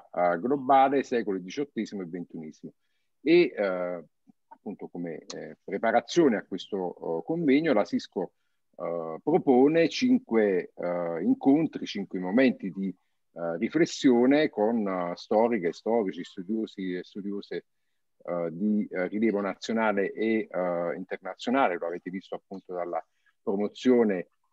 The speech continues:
eh, di questo ciclo di incontri sul, eh, sito, è un modo appunto per riflettere sulle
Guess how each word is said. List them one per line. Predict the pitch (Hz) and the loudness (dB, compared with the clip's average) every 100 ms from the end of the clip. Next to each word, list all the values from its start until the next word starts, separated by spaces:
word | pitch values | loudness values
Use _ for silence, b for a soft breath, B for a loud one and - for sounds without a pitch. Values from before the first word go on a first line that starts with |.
| _ - | _ -14
eh, | 87 85 | -12 -10
di | 98 | -6
questo | 104 - | -6 -6
ciclo | 107 120 101 | -4 0 2
di | 101 | 0
incontri | 92 107 104 - 87 | -2 -2 -4 -6 -10
sul, | - 92 90 | -6 -4 -2
eh, | 85 - _ _ _ 80 85 87 | -4 -6 _ _ _ -6 -4 -4
sito, | - 127 135 135 | 0 2 4 4
è | |
un | 98 | 2
modo | 104 104 | 2 0
appunto | 92 117 107 82 | -2 -4 -6 -6
per | 87 | -4
riflettere | 92 120 123 - 82 87 | -2 0 0 0 -6 -6
sulle | - 104 92 | -6 -4 -4